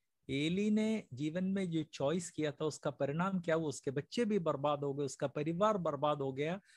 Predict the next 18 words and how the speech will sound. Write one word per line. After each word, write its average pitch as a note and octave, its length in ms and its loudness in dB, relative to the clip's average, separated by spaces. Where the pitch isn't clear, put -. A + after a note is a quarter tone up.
और D#3 140 4
इतने E3+ 280 2
भयानक F#3+ 580 4
तरीके E3 320 2
से E3 140 -2
बर्बाद D3 440 2
हुआ D3+ 220 4
कि E3+ 200 0
प्रभु B3 480 6
कहते F#3 400 6
हैं, A2+ 280 -2
"सुनने D#3 360 -4
वालों C#3+ 280 2
के C#3+ 140 -4
कान C3 280 0
झनझना A#2+ 520 -2
जाएंगे।" G#2+ 400 -2
इसलिए B2+ 540 -4